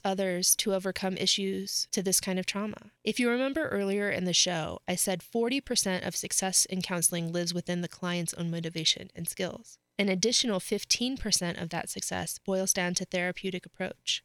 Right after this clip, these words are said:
Yes, there is science into making therapy successful. Theoretical approaches are research-based. This isn't all about amorphous feelings,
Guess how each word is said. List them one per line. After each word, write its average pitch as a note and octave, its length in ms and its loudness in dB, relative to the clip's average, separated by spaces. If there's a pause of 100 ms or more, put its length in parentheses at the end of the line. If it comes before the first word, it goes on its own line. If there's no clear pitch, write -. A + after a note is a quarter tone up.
Yes, F3+ 540 0 (160)
there F3+ 220 2
is A3+ 100 2
science F#3+ 720 2
into F3+ 220 2
making F3+ 320 0
therapy E3+ 380 0
successful. - 680 -4 (100)
Theoretical A#3 540 2
approaches G3 540 0
are F3+ 160 -2
research-based. - 880 -2 (460)
This F3+ 140 2
isn't A3+ 260 2
all B3 160 2
about A3 260 2
amorphous F3+ 480 2
feelings, - 600 -4